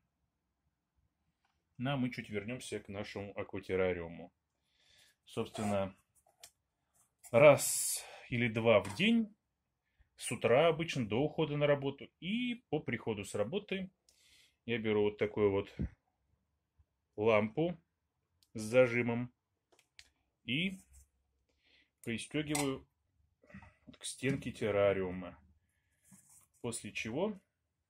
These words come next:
вырубаю свет. Сейчас буквально минуту.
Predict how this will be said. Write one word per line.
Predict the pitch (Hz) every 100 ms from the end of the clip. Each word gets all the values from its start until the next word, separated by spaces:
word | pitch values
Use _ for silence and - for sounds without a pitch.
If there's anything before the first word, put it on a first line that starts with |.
| _ _ _ -
вырубаю | 104 101 101 95 127 139
свет. | 131 - 95 90 - _ - _ _ _ - _ _ _ - - - - _ _ _ _ _ _ _ _ _ _ _ _ _ _ _ _ _ _ _ _ _ _ _ - - _
Сейчас | - 117 - 110 104
буквально | - - 113 107 98
минуту. | 92 - 95 - -